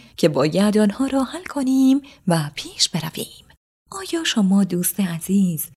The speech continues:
و شنوندهٔ نازنین این کتاب می‌خواهید جزو انسان‌های شاد دنیا باشید؟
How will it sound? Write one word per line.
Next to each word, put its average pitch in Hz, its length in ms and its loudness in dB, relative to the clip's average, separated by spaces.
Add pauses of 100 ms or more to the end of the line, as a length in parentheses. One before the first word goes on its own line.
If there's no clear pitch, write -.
(100)
و 170 160 4
شنوندهٔ 240 840 0
نازنین 165 560 -2
این 156 260 -8
کتاب 165 600 -6 (120)
می‌خواهید 190 640 0
جزو 190 300 2
انسان‌های 185 1000 0
شاد 190 260 0
دنیا 160 600 0
باشید؟ 214 680 0